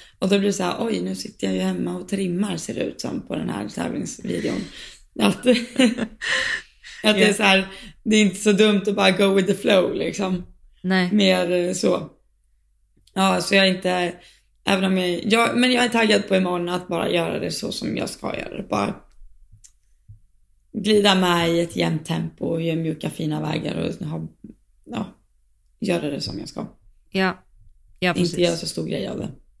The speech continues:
Speaker 2: Nej, precis. Jag tror typ så här, eller jag brukar tänka så, nu har jag inte gjort min tävlingsdebut för året,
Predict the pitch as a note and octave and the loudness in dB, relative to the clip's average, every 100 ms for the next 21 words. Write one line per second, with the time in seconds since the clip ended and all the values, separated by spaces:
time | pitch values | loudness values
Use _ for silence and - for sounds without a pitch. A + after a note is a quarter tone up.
0 | - F#3+ G3 F#3+ F#3 F3+ E3 - - - | -2 2 4 4 0 -4 -4 -8 -10 -12
1 | - - - - - F#3 F#3+ G3+ F#3 F3+ | -16 -20 -20 -20 -4 0 2 2 0 0
2 | E3+ E3 D3+ D#3 D#3+ F3+ F#3+ E3 F#3 F#3 | -2 0 2 2 2 4 4 2 2 0
3 | F#3 E3 D#3 D#3 E3 E3 F2 - - G3 | 0 -2 -4 -4 -2 0 0 0 0 4
4 | G3+ F3+ F3 F3 F3 F3 E3+ F3+ E3+ E3+ | 6 6 4 0 -4 -4 -4 -2 0 -2
5 | - D#3 F3 - F3+ E3 D#3+ F#3 | -4 -6 -6 -6 -6 -4 -2 -4